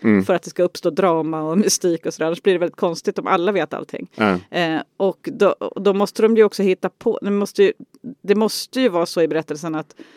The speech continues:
Speaker 2: att Bran inte drivs av normala mänskliga drivkrafter, för att om han gjorde det så skulle han ju berätta en, en massa saker för en massa människor.
Speaker 1: Mm.
Speaker 2: Utan han, de måste ju lägga in en, en,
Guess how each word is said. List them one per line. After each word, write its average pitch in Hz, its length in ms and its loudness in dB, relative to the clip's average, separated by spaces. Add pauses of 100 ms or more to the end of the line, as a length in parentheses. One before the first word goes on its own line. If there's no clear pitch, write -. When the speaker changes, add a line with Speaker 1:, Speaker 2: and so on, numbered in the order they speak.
(420)
Speaker 2:
att - 180 -12
Bran 180 500 0
inte 170 280 -4
drivs 175 440 0
av 165 360 0
normala 170 720 0
mänskliga 175 480 -2
drivkrafter, 175 600 -2
för 156 140 -4
att 160 100 -4
om 160 100 -4
han 170 140 -4
gjorde 175 260 -2
det 214 120 6
så 175 140 -10
skulle 170 220 -4
han 170 120 -2
ju 180 60 0
berätta 190 540 0 (180)
en, 190 220 0
en 151 160 0
massa 190 220 0
saker 165 340 -4
för 175 80 0
en 160 60 -2
massa 165 200 -6
människor. 160 500 -2 (140)
Speaker 1:
Mm. 104 240 4 (100)
Speaker 2:
Utan 175 300 -2
han, 185 160 -6
de 190 200 0
måste 202 280 -4
ju 233 80 4
lägga 214 260 4
in 220 380 2
en, 180 280 -6
en, - 120 -4